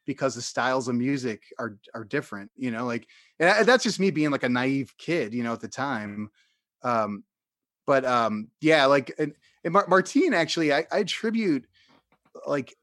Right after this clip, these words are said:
kind of learning about a lot of Chicago punk history from Martine. I mean, the dude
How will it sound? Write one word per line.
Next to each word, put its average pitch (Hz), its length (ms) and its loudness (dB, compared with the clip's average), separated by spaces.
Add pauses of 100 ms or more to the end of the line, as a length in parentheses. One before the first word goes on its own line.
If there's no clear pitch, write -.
(580)
kind 180 220 -4
of 135 100 0
learning 165 440 2
about 135 300 4
a 131 60 4
lot 127 360 2
of 123 380 -4
Chicago 135 640 -2
punk 135 280 -6
history 131 460 -4
from 131 300 -4
Martine. 123 680 -4 (260)
I 151 60 -4
mean, 165 120 2
the 156 80 -2
dude 190 440 -2